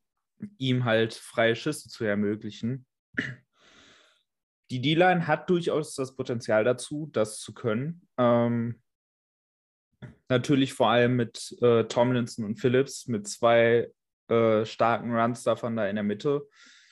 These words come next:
Die Edges sollten zumindest etwas besser geschlossen sein als im letzten Jahr, wo man halt einfach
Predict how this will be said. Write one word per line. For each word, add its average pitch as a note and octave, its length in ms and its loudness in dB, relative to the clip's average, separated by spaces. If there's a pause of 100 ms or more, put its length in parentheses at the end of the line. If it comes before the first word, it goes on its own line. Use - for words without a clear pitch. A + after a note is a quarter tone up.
(280)
Die A#2+ 100 4
Edges C3+ 580 2
sollten B2+ 720 4
zumindest B2+ 540 -4
etwas B2 380 0
besser A#2+ 280 2
geschlossen C#3 520 -4
sein C3 320 2
als - 720 -4
im A#2+ 460 2 (1600)
letzten B2+ 460 0
Jahr, B2 480 2 (920)
wo B2 200 2
man B2+ 220 2
halt A#2+ 160 4
einfach A#2 640 0